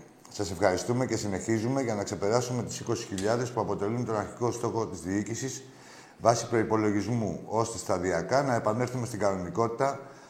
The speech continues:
αφήνοντας πίσω τα δύο προηγούμενα δύσκολα χρόνια της πανδημίας. Καλούμε τον κόσμο του Ολυμπιακού να συνεχίσει να προμηθεύεται τα ειστήρια διαρκείας της παε και της καε,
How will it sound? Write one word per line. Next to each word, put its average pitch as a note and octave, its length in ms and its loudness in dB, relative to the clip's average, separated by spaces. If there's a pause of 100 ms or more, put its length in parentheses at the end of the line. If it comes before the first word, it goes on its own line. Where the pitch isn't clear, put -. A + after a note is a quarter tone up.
(160)
αφήνοντας A2+ 680 2
πίσω B2 320 2
τα A2 140 2
δύο B2 180 4
προηγούμενα A#2 520 4
δύσκολα A#2 380 2
χρόνια A#2 300 0
της - 120 -8
πανδημίας. G#2 680 -2 (1040)
Καλούμε A#2 340 8
τον A2 140 2
κόσμο A#2 240 2
του G#2+ 80 2
Ολυμπιακού F2+ 520 2
να B2 100 0
συνεχίσει A2+ 480 -2
να G#2 80 0
προμηθεύεται G2 540 2 (120)
τα F#2 60 0
ειστήρια G2+ 360 0
διαρκείας F2 520 -2
της - 160 -10
παε E2+ 360 0
και - 180 -8
της - 200 -8
καε, F2 420 0